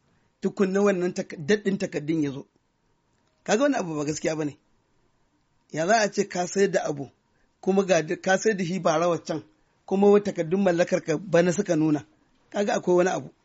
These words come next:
akwai wata kwana wacce ba a gane ta ba. Shikenan na ce, "To barista ba damuwa." Ya ce, "Amma a madadin wannan zan haɗa ka da shi kawuna ku daidaita. Domin roƙe ka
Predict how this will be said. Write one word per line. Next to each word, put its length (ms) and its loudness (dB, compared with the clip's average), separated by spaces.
akwai 160 4
wata 200 4
kwana 360 0
wacce 300 -2
ba 80 -6
a 80 -6
gane 260 -4
ta 100 -16
ba. 100 -20
Shikenan 500 -2
na 80 -4
ce, 360 0
"To 80 -10
barista 380 0
ba 120 2
damuwa." 360 -4
Ya 80 -10
ce, 100 -6
"Amma 520 2
a 100 2
madadin 460 2
wannan 280 4
zan 380 2
haɗa 280 -2
ka 100 -4
da 380 -4
shi 200 -4
kawuna 400 -6
ku 120 -12
daidaita. 420 -6
Domin 640 2
roƙe 400 -2
ka 240 -2